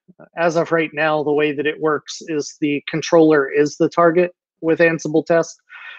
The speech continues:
which means that we have to, we've been pulling along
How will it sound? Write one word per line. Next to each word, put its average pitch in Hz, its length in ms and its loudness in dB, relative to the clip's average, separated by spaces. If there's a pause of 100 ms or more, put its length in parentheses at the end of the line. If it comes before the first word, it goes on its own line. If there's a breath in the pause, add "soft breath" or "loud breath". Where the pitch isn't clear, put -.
(180 loud breath)
which 151 240 -2
means 156 480 -2
that 147 340 2 (240)
we 151 280 0
have 147 260 -2
to, - 300 -12
we've 156 180 0
been 151 320 0 (520)
pulling 190 380 6
along 165 480 2